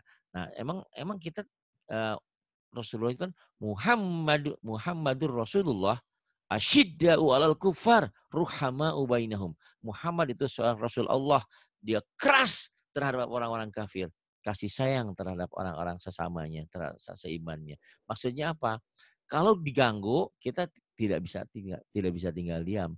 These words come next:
Tapi kalau mereka sopan, mereka toleran, oh, kita sangat toleran sekali, tidak boleh ya, sa-, sa-, eh, sehingga ada selembar rambut pun jatuh karena kita, nggak boleh. Mereka harus dihargai, mereka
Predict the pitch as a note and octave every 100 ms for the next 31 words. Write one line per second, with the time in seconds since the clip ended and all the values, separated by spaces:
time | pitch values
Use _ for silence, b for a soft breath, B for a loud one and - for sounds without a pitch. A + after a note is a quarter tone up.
0 | _ b - E3 F#3 E3 B2+ A#2+ A#2+ A2+
1 | C#3 F3+ - G#2+ G#2 G#2 G#2+ - G#2 G2+
2 | - F#2 G2+ B2+ D3 A#2+ A2 F#2 D3 A#2
3 | F3 - B2 A2 F#2+ F#2 F2 F2 - G2
4 | G2+ F2 G2 b b G#2+ G2+ G2 A2 A#2+
5 | G#2 _ b - G2+ G#2+ - _ - G2
6 | G2+ G2 G2 G2+ - F#2+ G2 G2+ F#2+ -
7 | G2+ G2 G2+ F#2+ B B F#2 F#2+ F#2+ G2
8 | F#2+ F#2+ F#2+ F#2+ F#2 F#2 - G2+ F#2 F#2
9 | F2+ G#2 - F2+ F2+ - - - F2+ F#2+
10 | A#2+ G#2 F2+ - G2+ - G#2 G2 G2 F#2
11 | F#2 G2 G2 E2+ - b - F#2+